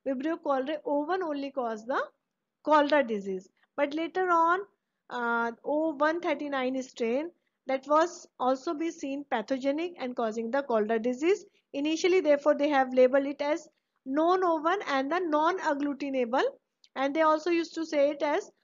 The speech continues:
non-cholera vibrios. But now things has been changed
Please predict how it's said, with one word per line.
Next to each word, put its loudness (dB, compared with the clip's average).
non-cholera 2
vibrios. -4
But 2
now 0
things -6
has 0
been -4
changed -2